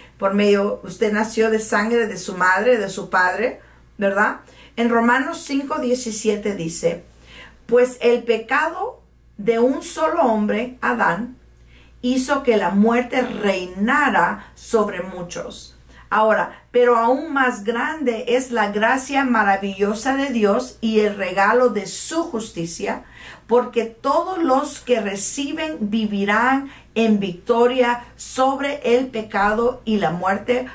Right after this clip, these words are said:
por medio de un solo hombre. Y ese hombre se llama Jesucristo." So, no importa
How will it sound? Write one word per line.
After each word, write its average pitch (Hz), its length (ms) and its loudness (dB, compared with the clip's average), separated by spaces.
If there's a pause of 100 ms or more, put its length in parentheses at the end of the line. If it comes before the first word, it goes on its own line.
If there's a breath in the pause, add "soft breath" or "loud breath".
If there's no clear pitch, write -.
(140 loud breath)
por 185 200 -2
medio 208 380 2
de 190 120 -4
un 196 200 -4
solo 202 540 -2
hombre. 170 520 -4 (360 loud breath)
Y 226 220 2
ese 285 340 0
hombre 262 480 2
se 196 260 -2
llama 202 500 2 (120)
Jesucristo." 170 960 -2 (180 loud breath)
So, 247 200 4
no 269 220 4
importa 285 1040 -2